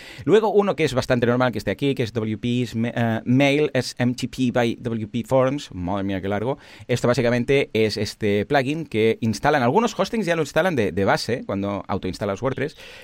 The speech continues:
que es para, ah, usar W P Mail para enviar los formularios, el correo que envía un formulario cuando se manda. Porque algunos hostings tienen equipada la, la opción de mail y usan W P Mail, ¿vale?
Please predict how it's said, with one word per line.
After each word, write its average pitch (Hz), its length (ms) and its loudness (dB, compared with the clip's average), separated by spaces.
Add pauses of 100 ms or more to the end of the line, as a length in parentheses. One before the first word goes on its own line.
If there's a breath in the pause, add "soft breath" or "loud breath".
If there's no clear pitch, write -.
(100)
que 151 140 6
es 170 120 -2
para, 160 600 2 (220)
ah, - 60 0
usar 143 520 2
W 127 340 0
P 127 120 0
Mail 139 440 0
para 117 160 2
enviar 120 380 2
los 131 380 2
formularios, 107 800 0
el 98 220 -2
correo 117 460 0
que 120 80 -4
envía 110 200 0
un 110 80 -4
formulario 101 500 -4
cuando 104 220 -6
se 95 100 -10
manda. 85 320 -10 (320 loud breath)
Porque 127 240 4
algunos 127 320 0
hostings 156 340 -2
tienen 110 220 -4
equipada 107 460 -2
la, 95 440 -4
la 90 120 -4
opción 110 280 -4
de 113 200 -2
mail 135 540 0
y 107 120 -2
usan 110 560 -4
W 95 220 -6
P - 120 -8
Mail, - 320 -12
¿vale? 302 280 -4